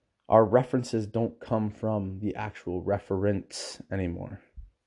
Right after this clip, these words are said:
Food for thought. They, an example they say is it's the news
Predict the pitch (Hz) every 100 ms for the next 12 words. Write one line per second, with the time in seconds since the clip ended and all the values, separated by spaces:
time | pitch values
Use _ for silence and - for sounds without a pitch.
0 | _ _ _ _ _ _ - 98 - -
1 | 95 87 - - _ _ _ _ _ -
2 | 113 113 110 107 - 107 110 107 113 113
3 | 117 110 104 104 - 101 101 98 98 104
4 | 98 - 113 110 127 135 110 101 117